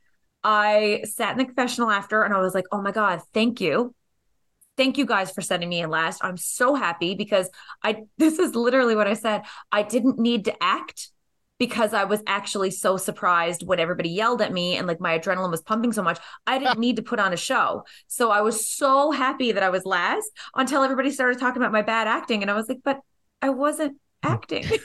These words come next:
Speaker 1: <laughs> What are you talking about? Um, so now I hate that I was last. I wish I was first, but, uh, in the moment, I was so thrilled.
Speaker 2: Yeah. And did you also consider, and I, I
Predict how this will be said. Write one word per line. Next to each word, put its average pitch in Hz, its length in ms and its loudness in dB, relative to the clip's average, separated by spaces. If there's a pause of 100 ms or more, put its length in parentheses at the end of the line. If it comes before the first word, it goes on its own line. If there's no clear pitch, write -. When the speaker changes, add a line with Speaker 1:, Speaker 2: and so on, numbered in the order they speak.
Speaker 1:
<laughs> - 120 2 (1300)
What 415 180 2
are 466 60 0
you 466 120 2
talking 466 460 0
about? 247 360 0 (420)
Um, 226 520 2
so 262 180 -2
now 277 280 2
I 196 120 4
hate 202 340 -2
that 202 100 2
I 165 80 2
was 160 160 0
last. 147 320 -2
I 160 60 0
wish 170 200 0
I - 60 0
was 151 160 -2
first, - 380 -6
but, 156 280 0
uh, 151 300 0
in 220 120 0
the 202 60 -2
moment, 180 300 0
I 185 80 2
was - 240 -2
so 214 180 0
thrilled. 180 400 -2 (1040)
Speaker 2:
Yeah. 214 260 4
And 180 180 -2
did 185 180 2
you 247 120 4
also 247 320 2
consider, 190 320 2
and 165 80 4
I, 147 100 4 (240)
I 127 160 0